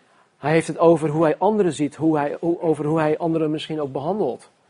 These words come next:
Even een voorbeeld. Heb je wel eens een, een besluit genomen, dat had ik vroeger ook vaak gedaan,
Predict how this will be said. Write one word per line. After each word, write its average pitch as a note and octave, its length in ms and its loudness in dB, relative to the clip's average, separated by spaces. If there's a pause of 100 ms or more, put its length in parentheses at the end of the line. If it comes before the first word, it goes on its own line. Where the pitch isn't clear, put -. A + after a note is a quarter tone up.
(4000)
Even E3 200 -6
een F3+ 60 -2
voorbeeld. C#3 680 -4 (2500)
Heb F3+ 200 0
je A3 120 0
wel A3+ 140 6
eens A3 240 0
een, F3+ 340 2
een E3 80 -2
besluit F3+ 420 2
genomen, F3 560 -2 (600)
dat - 260 -20
had B2+ 180 -12
ik C3 100 -16
vroeger C#3+ 280 -10
ook A#2+ 200 -6
vaak A#2+ 360 -12
gedaan, A#2+ 440 -12